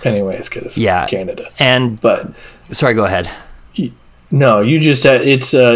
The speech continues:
Speaker 1: it's a, I think it's a high concentration of, um, very competitive players. Um, I get very afraid running into a Canadian player
Speaker 2: <laughs>
Speaker 1: when I know they're from there.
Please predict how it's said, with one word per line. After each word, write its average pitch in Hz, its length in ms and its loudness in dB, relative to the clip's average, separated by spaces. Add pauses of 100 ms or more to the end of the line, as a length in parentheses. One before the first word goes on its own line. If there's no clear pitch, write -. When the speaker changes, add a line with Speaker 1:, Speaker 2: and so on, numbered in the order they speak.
Speaker 1:
it's 123 160 0
a, 117 240 4
I 120 120 2
think 123 160 -2
it's 117 80 -2
a 117 40 -2
high 113 320 0
concentration 107 920 -4
of, 95 420 -4 (480)
um, 95 460 -2 (240)
very 104 240 0
competitive 101 580 -8
players. - 600 -8 (120)
Um, 110 540 -8 (640)
I 107 80 -2
get 107 320 -4 (240)
very 113 300 2
afraid 104 540 -4
running 110 340 -2
into 104 240 -4
a 104 40 -6
Canadian 95 460 -10
player - 300 -8
Speaker 2:
<laughs> - 260 -6
Speaker 1:
when 113 160 -2
I 104 80 0
know 101 160 -2
they're 98 160 -4
from - 220 -10
there. - 280 -10